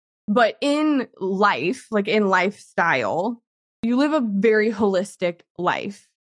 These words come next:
But I feel like, because I'm may-, uh,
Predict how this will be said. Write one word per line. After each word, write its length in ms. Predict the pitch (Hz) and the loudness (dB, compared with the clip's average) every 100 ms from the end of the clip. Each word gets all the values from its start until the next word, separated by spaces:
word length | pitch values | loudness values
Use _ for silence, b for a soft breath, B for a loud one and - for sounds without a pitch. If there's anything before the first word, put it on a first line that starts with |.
| - | -8
But 400 | 196 285 277 - _ _ _ | -2 0 0 -2 _ _ _
I 240 | 202 247 262 | -2 0 0
feel 240 | 190 151 | -2 -4
like, 280 | 131 143 202 190 | -4 -6 -8 -8
because 240 | 190 180 | -4 -4
I'm 240 | 165 160 - | -4 -6 -4
may-, 200 | 208 175 - | -2 -4 -6
uh, 140 | - | -4